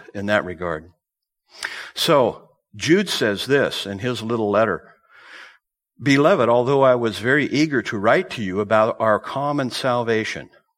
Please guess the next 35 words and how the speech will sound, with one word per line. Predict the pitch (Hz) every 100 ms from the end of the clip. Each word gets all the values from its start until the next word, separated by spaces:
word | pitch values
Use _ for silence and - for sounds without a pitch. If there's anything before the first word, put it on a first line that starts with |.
| _ _ _ -
I | 110 135
found | - - 156 180 175
it | -
necessary | 120 180 - 127 - 101 107
to | -
write | 107 139 131 117
appealing | - 110 - 294 262 147
to | -
you | 98 87 110
to | - 127
contend | 113 - 113 - 170 165 160
for | - 127 117 120 120 - _ -
the | 101 104 127 113
faith." | - 139 95 - - - - _
All | 87
right. | 98 123
Now, | 110
we've | 107 107 123 127
been | 117
talking | 131 120 117
about | 104 110 110 - -
the | 90 95 113
faith. | 101 135 110 78 - - - - -
Uh, | - - -
this | 104 104
is | 110 -
page | 120 107 -
six | 139 127 -
in | 101
your | 101
notes, | 104 113 - -
all | 85 104 107
those | 92
references | 104 107 107 - 98
to | - 104 98